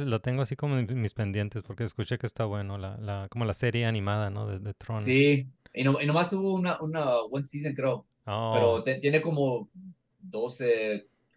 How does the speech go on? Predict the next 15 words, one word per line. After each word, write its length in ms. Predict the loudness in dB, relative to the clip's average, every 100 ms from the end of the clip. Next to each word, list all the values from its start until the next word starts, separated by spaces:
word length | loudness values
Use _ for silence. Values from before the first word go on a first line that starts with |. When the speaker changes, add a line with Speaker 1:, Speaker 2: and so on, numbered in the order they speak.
| -18 -18 -12
Speaker 2:
casi, 340 | -6 -6 -6 -4
creo 200 | -2 0
que 120 | 0
veinte 480 | 0 -2 -2 -2 -2 -4
e-, 60 | -10 _
episodes. 480 | -8 -8 -10 -10 -6
Speaker 1:
Oh, 320 | -2 -2 -2
nice. 300 | -4 -4 -4
Speaker 2:
Entonces, 500 | 0 2 2 0 -4 0
pero, 440 | 4 6 6 2 0
but, 160 | -2 0
and 120 | 4
they're, 280 | 4 2 -4
yeah, 220 | -4 -4 0
they're, 300 | 2 2